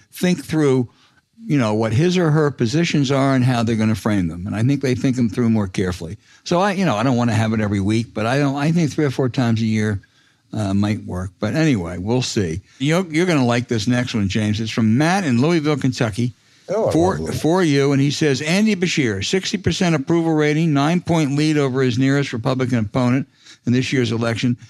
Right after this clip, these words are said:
Speaker 1: So what's Andy's next move? Run for McConnell's Senate seat? I guess it's in twenty twenty-six or something maybe bigger, twenty twenty-eight."
Speaker 2: Well, first of all, he, he, he is a superb guy.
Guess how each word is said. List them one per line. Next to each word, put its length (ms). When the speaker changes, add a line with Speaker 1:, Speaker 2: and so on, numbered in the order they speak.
Speaker 1:
So 160
what's 280
Andy's 440
next 280
move? 380
Run 180
for 120
McConnell's 600
Senate 340
seat? 360
I 100
guess 240
it's 160
in 80
twenty 300
twenty-six 600
or 60
something 400
maybe 240
bigger, 360
twenty 300
twenty-eight." 520
Speaker 2:
Well, 160
first 320
of 100
all, 220
he, 160
he, 140
he 200
is 140
a 140
superb 920
guy. 320